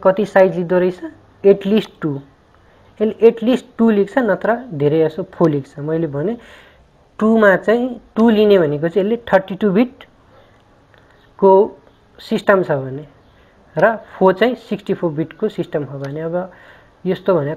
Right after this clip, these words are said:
कस्तो भन्दाखेरि, जस्तो यो माई कम्प्युटरमा जानुभयो भने, right click गर्नुभयो भने यहाँ प्रोपर्टिजमा देख्नुहुन्छ। प्रोपर्टिजमा जानुभयो भने चाहिँ यहाँनिर यो देख्नुहुन्छ, यहाँ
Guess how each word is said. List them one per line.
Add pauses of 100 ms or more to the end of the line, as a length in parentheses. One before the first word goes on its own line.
कस्तो
भन्दाखेरि,
जस्तो
यो
माई
कम्प्युटरमा
जानुभयो
भने,
right
click
गर्नुभयो
भने
यहाँ (180)
प्रोपर्टिजमा
देख्नुहुन्छ। (2500)
प्रोपर्टिजमा
जानुभयो
भने
चाहिँ
यहाँनिर
यो
देख्नुहुन्छ,
यहाँ